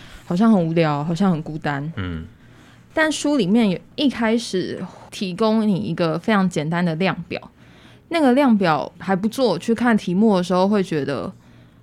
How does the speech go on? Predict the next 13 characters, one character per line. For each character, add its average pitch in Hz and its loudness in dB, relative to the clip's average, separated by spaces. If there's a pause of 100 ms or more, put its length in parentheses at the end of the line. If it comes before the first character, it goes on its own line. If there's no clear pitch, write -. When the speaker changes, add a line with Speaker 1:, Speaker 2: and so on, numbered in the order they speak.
Speaker 1:
啊， 262 -2 (380)
原 214 4
来 226 4
不 208 0
是 220 0 (120)
一 202 0
个 180 4
人 165 -2
才 - -4
叫 185 2
孤 175 -4
独。 - -12 (100)
Speaker 2:
嗯。 117 2